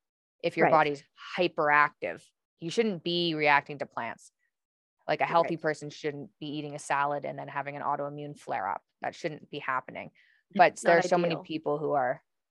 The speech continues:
Speaker 1: like, sick and damaged from medication and antibiotics and, like, stress and whatever else that people get a little hyperactive. Their immune system gets hyperactive and then they can start reacting to things. And one way to rule that out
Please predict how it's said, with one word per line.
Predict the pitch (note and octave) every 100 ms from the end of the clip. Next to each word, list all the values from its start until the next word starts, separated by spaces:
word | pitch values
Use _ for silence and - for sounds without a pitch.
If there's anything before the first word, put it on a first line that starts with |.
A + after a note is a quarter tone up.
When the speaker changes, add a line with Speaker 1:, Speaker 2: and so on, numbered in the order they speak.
| _ _ _ -
Speaker 1:
like, | C#3+ -
sick | - D#3 -
and | D3+
damaged | C#3+ C#3+ D3 D3 -
from | D3
medication | D3 D3 - D3+ D3 D3+
and | C#3+
antibiotics | C#3+ C#3 D#3 D3 D3 D3+ D3 D3 D3+ D#3+
and, | -
like, | B2 C3+
stress | - - D3+ D3 D3 -
and | C3+ D3+ _ _ -
whatever | F3 E3 D#3 D#3
else | D3+ C#3+ D3+ -
that | C#3 -
people | - D#3 D3 C#3+ - _ _
get | E3 D3+
a |
little | D3+ D3+
hyperactive. | - D3 D3 D3 D3 D#3+ D3+ C#3+ D#3+ _ -
Their | D#3
immune | D3+ D#3
system | D3+ D3+ D3+
gets | D3 -
hyperactive | - D3 - D3 - D3+
and | D3+
then | D3
they | D3
can | D3
start | D#3 A#2+
reacting | C3+ C3+ - D3
to |
things. | D3 D3+ D3 - - -
And | E3+ F3
one | F3
way | E3+
to | E3
rule | D#3+ E3
that | D#3 D#3
out | G#3 F#3+